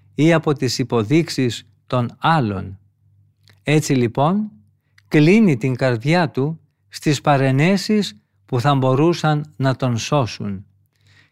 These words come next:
Και δεν αντιλαμβάνεται ότι επιβαρύνεται περισσότερο φέροντας το όνομα του πιστού, αλλά ούτε και σκέπτεται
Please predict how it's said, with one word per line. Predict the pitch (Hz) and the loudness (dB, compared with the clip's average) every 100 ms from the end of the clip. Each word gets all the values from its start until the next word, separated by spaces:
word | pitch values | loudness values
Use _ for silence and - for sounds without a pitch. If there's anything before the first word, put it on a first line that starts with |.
| - | -2
Και | 143 | 2
δεν | 151 214 | 4 4
αντιλαμβάνεται | 226 214 190 165 147 147 165 120 95 - 117 147 _ _ _ _ - | 4 4 4 4 2 2 0 0 -4 -6 -8 -8 _ _ _ _ -2
ότι | 147 139 160 147 - | 0 2 2 2 0
επιβαρύνεται | 131 123 143 123 131 156 185 170 151 | -4 -2 0 2 2 2 2 2 0
περισσότερο | 131 143 123 120 - 196 156 117 110 101 - _ _ _ _ _ | 0 0 0 0 0 -2 0 -2 -2 -6 -10 _ _ _ _ _
φέροντας | - 147 165 160 131 127 117 - _ _ _ | -4 0 2 2 0 -2 -2 -8 _ _ _
το | 127 139 | 0 2
όνομα | 156 147 143 123 | 2 2 0 -2
του | 120 | -4
πιστού, | 113 107 - 170 120 101 _ _ _ _ _ _ _ _ _ | -6 -8 -2 -2 -2 -4 _ _ _ _ _ _ _ _ _
αλλά | 131 143 143 | 0 4 6
ούτε | 160 165 165 | 6 4 0
και | 147 143 | 0 -2
σκέπτεται | 123 - - 175 156 117 104 104 101 | -2 -6 0 0 0 -4 -4 -6 -8